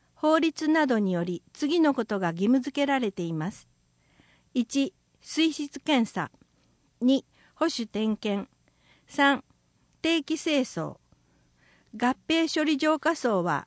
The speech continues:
汚れを分解する微生物の働きで水を浄化しています。家庭では次のことに注意してください。トイレでは市販のトイレットペーパーを使用し、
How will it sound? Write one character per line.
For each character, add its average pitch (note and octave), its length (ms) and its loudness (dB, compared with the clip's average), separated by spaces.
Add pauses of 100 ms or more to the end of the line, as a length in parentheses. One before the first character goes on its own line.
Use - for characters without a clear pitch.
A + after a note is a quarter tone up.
汚 B3 260 2
れ D#4+ 120 4
を D#4 80 6
分 D4+ 260 2
解 D4+ 240 2
す D4 160 -4
る C#4+ 140 2
微 C4+ 140 2
生 E4 260 0
物 A#3+ 240 -4
の G#3 140 0
働 G#3+ 440 -4
き G3+ 140 -4
で F#3+ 200 -2 (420)
水 B3+ 280 4
を E4 120 6
浄 D4+ 240 2
化 D#4 180 0
し - 100 -12
て C#4+ 160 0
い C#4 60 4
ま B3+ 220 4
す。 - 120 -20 (640)
家 C4+ 200 0
庭 C#4+ 240 6
で B3 140 4
は F3 240 2 (160)
次 E4+ 280 2
の E4 120 6
こ A#3+ 140 0
と A#3 100 -2
に G#3 160 2
注 D#4+ 300 0
意 C4 80 0
し - 80 -10
て G#3+ 120 -4
く F#3+ 140 -10
だ F#3+ 140 -4
さ E3 220 -8
い。 - 80 -16 (920)
ト E4+ 160 2
イ D#4 120 4
レ B3 120 4
で G#3+ 140 2
は F3+ 240 0 (400)
市 - 200 -6
販 D4+ 240 6
の D#4 140 4
ト D4+ 160 0
イ D#4 80 2
レ D#4 100 0
ッ D4+ 60 -2
ト D4+ 140 -4
ペ D4+ 200 -2
ー D4 40 -2
パ G#3+ 220 0
ー - 20 0
を G3 80 0
使 G#3 200 -6
用 G3 180 0
し、 F3+ 360 -8